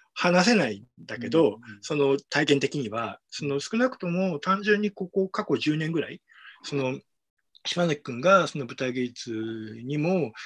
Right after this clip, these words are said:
Speaker 1: かなりこう関わるようになり、僕もまあ観客なり何なりとして関わるようになったっていうことの十年間。で、十年ってその長いようで短いようで長いじゃん。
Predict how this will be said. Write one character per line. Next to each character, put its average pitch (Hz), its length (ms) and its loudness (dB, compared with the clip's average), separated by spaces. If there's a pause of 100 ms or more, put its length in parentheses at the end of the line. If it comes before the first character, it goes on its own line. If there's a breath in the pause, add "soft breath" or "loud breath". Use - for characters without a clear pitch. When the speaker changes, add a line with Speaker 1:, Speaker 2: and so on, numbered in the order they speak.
(100)
Speaker 1:
か 160 120 -4
な 127 120 0
り 110 260 -6
こ 113 280 -14
う - 200 -2
関 - 200 -8
わ 139 100 -2
る 120 40 -4
よ 113 100 -6
う - 20 -8
に 110 80 -8
な 127 100 -6
り、 156 280 2
僕 147 220 -4
も 214 260 0
ま 151 140 2
あ 117 200 -6 (380 loud breath)
観 139 180 -4
客 143 180 -4
な 139 100 -4
り 120 80 -6
何 131 180 -6
な 113 100 -10
り 104 80 -14
と 107 100 -12
し - 80 -12
て 170 100 -6
関 127 200 -18
わ 143 100 -6
る 127 80 -6
よ 117 100 -10
う - 40 -14
に 113 40 -12
な 135 100 -8
っ - 60 -14
た - 120 -12
っ - 80 -18
て - 80 -16
い 117 60 -12
う - 40 -16
こ - 100 -10
と 190 120 2
の 120 160 0
十 139 200 2
年 139 180 2
間。 139 260 -14 (300 loud breath)
で、 147 100 4
十 170 140 4
年 202 260 4
っ - 20 -6
て 170 300 2
そ - 120 -8
の 147 200 -2 (400 loud breath)
長 170 340 4
い 240 60 6
よ 190 80 6
う 147 40 2
で 135 120 2
短 127 380 0
い 120 120 2
よ 113 100 0
う 104 40 -8
で 107 100 -2
長 117 340 -2
い 107 60 0
じ - 100 -8
ゃ - 80 -20
ん。 - 40 -20